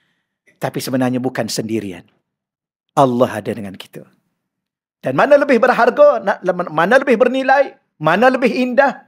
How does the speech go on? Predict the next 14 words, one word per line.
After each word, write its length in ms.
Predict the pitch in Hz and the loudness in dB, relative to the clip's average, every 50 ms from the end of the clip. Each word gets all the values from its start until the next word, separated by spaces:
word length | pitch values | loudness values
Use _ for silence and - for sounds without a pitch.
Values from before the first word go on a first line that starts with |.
| _ _ - | _ _ -2
mana 240 | 170 185 202 247 | 0 2 2 2
lebih 240 | 254 262 240 247 214 | 2 2 2 2 2
bahagia, 420 | 254 226 190 240 233 202 269 311 330 - - _ _ _ _ _ _ _ _ _ _ _ _ _ _ _ | 2 4 2 2 0 2 2 4 2 2 2 _ _ _ _ _ _ _ _ _ _ _ _ _ _ _
tidak 320 | - 170 165 165 165 165 | 0 0 2 2 2 2
ada 60 | 170 160 | 2 4
lagi 240 | 165 165 160 170 160 | 4 4 4 2 2
yang 80 | 160 | 2
lebih 140 | 156 143 160 170 | 0 0 0 0
indah, 160 | 175 185 156 135 | 2 2 0 0
lebih 160 | 156 160 147 | 2 0 0
bahagia 480 | 135 147 - 151 147 135 156 143 139 - _ _ | 0 0 0 0 0 2 2 0 0 0 _ _
bila 240 | 151 151 139 143 | -2 0 2 2
mana 160 | 147 143 147 - | 0 0 0 2
Allah 400 | 160 156 151 139 135 135 135 | 0 0 0 0 0 0 -2